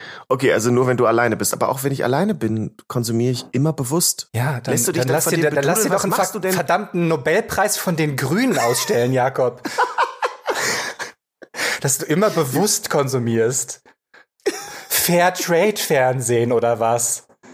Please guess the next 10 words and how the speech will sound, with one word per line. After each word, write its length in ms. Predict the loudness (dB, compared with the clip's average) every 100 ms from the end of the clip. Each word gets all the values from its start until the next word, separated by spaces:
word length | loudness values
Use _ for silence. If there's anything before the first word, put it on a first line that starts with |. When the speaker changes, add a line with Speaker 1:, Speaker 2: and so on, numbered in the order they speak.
| -20 -10 -2
Speaker 2:
Danke, 300 | 0 2 0
dass 240 | 0 -2
du 160 | -2 0
die 180 | 2 2
Welt 300 | 2 2 0
rettest, 400 | 2 2 0 0
während 280 | 0 -2
ich 200 | -2 0 0
sie 120 | 0
vermülle. 800 | 0 0 2 2 4 2 0